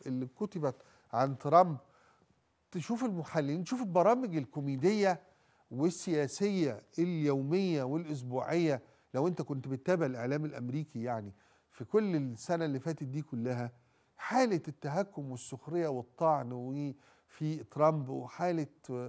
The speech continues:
يعني، الاتهام بكل الاتهامات اللي ممكن تتخيلها، ثم تلاقي الشارع الأمريكي بيختار،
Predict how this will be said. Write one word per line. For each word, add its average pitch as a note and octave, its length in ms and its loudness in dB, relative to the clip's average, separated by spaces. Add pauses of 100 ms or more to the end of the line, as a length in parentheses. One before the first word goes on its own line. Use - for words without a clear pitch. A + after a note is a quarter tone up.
(400)
يعني، A#2+ 840 -4 (160)
الاتهام C3 1040 -4
بكل D#3 1080 -2
الاتهامات C#3+ 640 0
اللي C3 140 -4
ممكن D#3+ 240 -8
تتخيلها، C3+ 720 -2 (240)
ثم G3+ 180 2
تلاقي A3 480 2
الشارع G#3 380 2
الأمريكي E3 440 -2
بيختار، D3 540 4